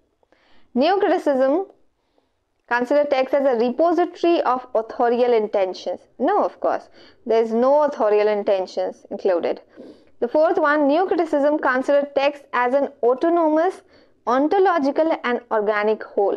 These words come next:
Of course, it considered, uh, text in that way, in this type of uh, basically autonomous,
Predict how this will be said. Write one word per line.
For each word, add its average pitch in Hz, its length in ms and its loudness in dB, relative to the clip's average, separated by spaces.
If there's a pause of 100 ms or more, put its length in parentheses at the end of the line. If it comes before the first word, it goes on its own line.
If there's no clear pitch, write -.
Of - 180 -6
course, 330 240 0
it 247 120 -2
considered, 240 560 -2 (200)
uh, 185 340 -2 (400)
text 240 320 -4 (480)
in 226 160 0
that 196 240 0
way, 190 320 0 (220)
in 220 120 -2
this 208 400 0
type 196 220 0
of 247 260 -2 (920)
uh, 190 540 0
basically 226 420 2
autonomous, 247 760 0